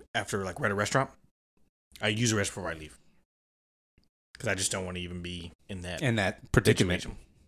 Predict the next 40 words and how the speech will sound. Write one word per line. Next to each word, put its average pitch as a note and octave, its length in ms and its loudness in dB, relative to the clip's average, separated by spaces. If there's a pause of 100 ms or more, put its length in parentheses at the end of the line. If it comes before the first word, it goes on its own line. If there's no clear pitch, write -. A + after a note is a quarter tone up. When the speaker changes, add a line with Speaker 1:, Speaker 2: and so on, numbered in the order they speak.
(300)
Speaker 1:
Especially G3 240 6
if C#3 80 2
I'm C3+ 100 6
not C3 140 6
dri-, C3+ 200 6
'cause A#2 120 4
if G#2 80 4
I'm C3+ 120 6
driving, B2 280 8
man, G2+ 160 4
I'm C#3 120 4
hitting, D#3+ 300 4 (300)
I'm D3 140 4
hitting, A2+ 300 4 (320)
I'm C3 140 2
hitting A#2 220 4
every C3+ 240 6
red. C3 500 6 (160)
<laughs> - 140 -2
Speaker 2:
Yeah, A#2 360 10
Speaker 1:
I'm G#2+ 60 6
Speaker 2:
yeah, G#2+ 60 10
Speaker 1:
dri-, G#2+ 80 12
Speaker 2:
yeah, A2 300 10
Speaker 1:
the A2 80 10
Speaker 2:
yeah. - 80 10
Speaker 1:
yellow D#3+ 240 10
red, F3+ 220 12
Speaker 2:
Mail G#3 180 12
Speaker 1:
I'm B3+ 60 12
Speaker 2:
me C4 80 12
the A3+ 100 12
Speaker 1:
going, - 60 8
Speaker 2:
fucking F3+ 380 10
ticket. D#3+ 280 10
Speaker 1:
<laughs> B3 340 6
Fuck D3+ 160 8
it. - 200 4
Speaker 2:
<laughs> - 40 -2
Yeah. F3 400 8